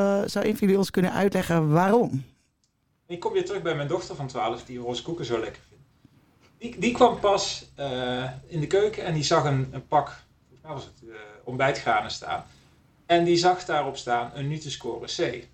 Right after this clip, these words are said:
Speaker 2: En dat deed wat met haar. Als in, ze, ze zei, "Papa, waarom is dat C? Wat betekent dat C? En waarom is dat geen B, A?" En wat dat voor mij duidelijk maakt, is dat het intuïtief is.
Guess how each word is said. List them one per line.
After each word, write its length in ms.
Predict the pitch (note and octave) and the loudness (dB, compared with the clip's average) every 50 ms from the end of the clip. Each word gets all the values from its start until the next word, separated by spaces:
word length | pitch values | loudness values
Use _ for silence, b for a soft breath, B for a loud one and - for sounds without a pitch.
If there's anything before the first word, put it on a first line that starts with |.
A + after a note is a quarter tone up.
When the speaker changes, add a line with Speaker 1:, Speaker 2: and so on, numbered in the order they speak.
| _ _ _ _ _ _ _ _ _ _ - | _ _ _ _ _ _ _ _ _ _ -6
Speaker 2:
En 180 | E3 E3 D#3+ | -4 -2 2
dat 220 | D#3 D3+ C#3+ C3 D3 | 4 4 2 6 4
deed 200 | G3+ A3 A3+ - | 4 4 4 0
wat 180 | F3 - - | -4 -4 -4
met 160 | A#2 A2+ - | -8 -12 -12
haar. 160 | - - - _ _ - | -14 -18 -20 _ _ -2
Als 180 | D3+ D#3 D3 | -2 -2 0
in, 160 | D3 C#3+ C3+ | 0 -4 -4
ze, 180 | - D#3 D3+ C#3+ | -2 -2 -4 -2
ze 140 | C#3+ D3+ C#3+ | -2 -2 -2
zei, 140 | C#3+ D3+ C#3+ - - - | 0 -2 -2 -4 -8 -4
"Papa, 300 | - F#3 F3+ E3+ D3 C3+ | -2 -2 2 2 2 4
waarom 320 | C3+ D3 D#3+ D#3+ E3 E3 C#3+ | 6 4 4 4 2 -2 -4
is 160 | D#3+ - - | -8 -8 -6
dat 260 | D#3 C#3 - - - G3 | -8 -8 -6 -6 -4 -2
C? 260 | F#3+ D3+ A#2+ A2+ A2+ - - | -2 -2 -4 -6 -8 -6 -2
Wat 140 | C#3+ C#3+ B2+ | -2 0 0
betekent 460 | D3 - F3+ G3 G#3 G3 F3 C3 - | 0 0 2 2 2 0 -2 -6 -6
dat 300 | G#2+ G2+ - - - - | -10 -16 -18 -18 -20 -20
C? 60 | - _ _ _ _ _ _ _ _ _ _ _ _ _ _ _ | -20 _ _ _ _ _ _ _ _ _ _ _ _ _ _ _
En 100 | - B2 | -8 0
waarom 260 | B2 C3 C3+ C#3 C3+ C#3 | 2 4 4 4 2 0
is 100 | C3 - | -2 -4
dat 140 | C3 A#2+ | -4 -6
geen 200 | - B2 B2 A#2+ | -2 -2 -2 -2
B, 60 | A#2 A#2+ B2 C3 C3 - | 0 0 0 0 0 0
A?" 400 | - B2+ C3 C#3+ D#3 D#3+ - - - - - _ _ _ | 2 2 4 4 2 2 -2 -10 -20 -20 -20 _ _ _
En 240 | - E3 E3 E3+ E3+ D3+ - - | 0 0 2 2 0 -4 0 4
wat 180 | F3 F3 F3 | 4 4 4
dat 140 | - F3 E3+ | 2 -2 -4
voor 160 | - - D#3 D#3+ | -4 -8 -12 -8
mij 260 | D#3+ F#3 A3 B3+ B3 | -6 -4 -4 -4 -2
duidelijk 340 | B3 A3+ A3+ A3 F3+ C#3+ B2 | -2 -2 -2 -2 -2 -6 -6
maakt, 380 | A#2 A#2 A#2 B2 - - - | -4 -4 -4 -4 -8 -10 -8
is 120 | - C#3 - | -8 -4 -2
dat 160 | F3 E3+ D3+ | -2 0 0
het 160 | D3 C#3 - | -2 -4 -6
intuïtief 640 | - F3 D#3 C#3+ - - B2+ B2 B2 - F3 - - | -4 -2 -2 -2 -2 -2 -6 -6 -4 -4 -4 -4 -4
is. 260 | - - - - - | -8 -16 -18 -20 -20